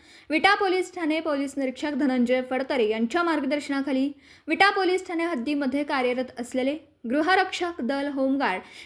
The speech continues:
हे सध्या पंढरपूर येथे आषाढी वारी या बंदोबस्तासाठी गेले. वीस दिवस झाली वारी सुरुवात.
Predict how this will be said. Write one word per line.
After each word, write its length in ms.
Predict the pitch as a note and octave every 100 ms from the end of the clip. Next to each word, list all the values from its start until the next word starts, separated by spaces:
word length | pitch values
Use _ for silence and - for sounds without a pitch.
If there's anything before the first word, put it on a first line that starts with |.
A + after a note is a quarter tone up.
| -
हे 120 | F4+
सध्या 340 | F#4+ C4+ D4 D4+
पंढरपूर 540 | D4+ C4 C4+ C4 C#4
येथे 200 | B3+ C#4+ C#4
आषाढी 420 | B3 C4 D#4 E4+
वारी 260 | F4+ C#4 A3
या 80 | A3+
बंदोबस्तासाठी 840 | A#3 A#3 C#4 D#4+ E4 E4 E4+ D#4
गेले. 280 | C4+ C4+ D4 - _ -
वीस 280 | D#4 G#4+ F4+
दिवस 400 | D#4+ D#4 D#4+ D4+
झाली 200 | D4 C#4+
वारी 280 | C#4 A#3+ C4
सुरुवात. 320 | C#4 A#3+